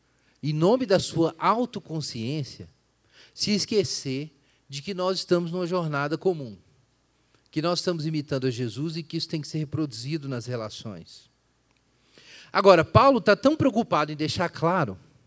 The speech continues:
que ele não está mudando as regras do jogo e que a posição correta é a posição dos fortes, que no verso seguinte, no quatorze,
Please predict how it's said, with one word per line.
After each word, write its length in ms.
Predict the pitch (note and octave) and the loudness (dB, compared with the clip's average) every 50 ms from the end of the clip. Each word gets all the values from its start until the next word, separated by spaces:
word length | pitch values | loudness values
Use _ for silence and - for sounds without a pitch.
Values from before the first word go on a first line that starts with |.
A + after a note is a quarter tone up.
| _ _ _ _ _ _ _ _ _ _ _ _ _ _ _ _ _ _ | _ _ _ _ _ _ _ _ _ _ _ _ _ _ _ _ _ _
que 160 | - - D3+ | -6 -4 -2
ele 160 | D3+ D3 D#3+ | -2 -2 -4
não 180 | D3+ D#3+ E3 D#3+ | -6 -6 -6 -8
está 640 | C#3 - - - - D#3 D3 D3+ D3 D3 D3 - _ _ _ _ _ | -8 -10 -12 -8 -6 -4 -4 -4 -4 -6 -8 -12 _ _ _ _ _
mudando 480 | C#3+ D3+ E3 D#3+ A2+ D3 D#3 E3+ D#3+ | -8 -8 -6 -4 -2 -2 0 2 2
as 140 | D#3 C3+ A#2 | 2 2 2
regras 320 | A#2 C#3 C3 B2 B2 A#2 G2 | 2 0 0 0 -4 -6 -6
do 100 | A2+ A2 | -8 -8
jogo 480 | F#2+ A2 B2 C3 C3 A2+ G2+ F#2+ F#2 _ _ _ _ _ _ _ _ _ _ _ _ _ _ - | -4 -4 -2 -2 -2 -4 -8 -14 -20 _ _ _ _ _ _ _ _ _ _ _ _ _ _ -6
e 80 | C3+ C#3+ | -6 -6
que 640 | - - - - E3 E3 E3 D#3 D3+ D3+ - - _ _ _ _ _ _ _ _ _ _ - | -6 -8 -6 -4 -4 -2 -2 -2 -4 -4 -8 -14 _ _ _ _ _ _ _ _ _ _ -14
a 100 | C3+ A#2+ | -12 -6
posição 420 | - E3+ E3 - - - F3 D#3+ | -2 -2 -2 -2 -2 -2 -2 -2
correta 440 | D#3+ D#3 C#3 C3 C3+ D#3 E3 D#3 D3+ | 0 0 0 4 4 4 4 4 0
é 20 | |
a 20 | C#3 | -4
posição 380 | - C#3+ C3+ - - C#3 C3 | -6 -6 -6 -4 -4 -4 -4
dos 160 | B2 A#2 A2 - | -4 -4 -8 -4
fortes, 420 | - E3 F3+ D#3+ - - - - - - - - - _ | 0 2 2 2 2 -2 -6 -12 -16 -20 -20 -20 -20 _
que 120 | - - C4+ | -4 -2 -2
no 120 | C#4+ A#3+ | 0 0
verso 260 | E3+ F3+ E3+ E3+ - | 2 2 2 2 0
seguinte, 520 | - - A#2+ G#2+ C3 F#3 G3+ E3+ - - - | -4 -6 -8 -6 -4 -4 -4 -4 -4 -6 -8
no 80 | C#3 | -8
quatorze, 680 | - C#3+ B2 A#2+ - F3+ G#3 G3+ E3 C#3 G#2+ G2 F#2+ | -8 -8 -8 -6 -2 0 0 0 0 -2 -4 -10 -16